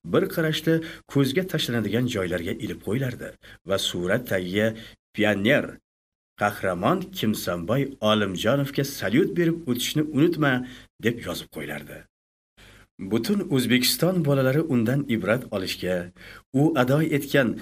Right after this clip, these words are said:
vatanparvarlik jasoratini takrorlashga qasamyod qilishardi.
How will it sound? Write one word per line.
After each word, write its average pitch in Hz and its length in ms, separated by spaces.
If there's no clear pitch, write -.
vatanparvarlik 120 960
jasoratini 120 720
takrorlashga 98 720
qasamyod 87 580
qilishardi. 76 520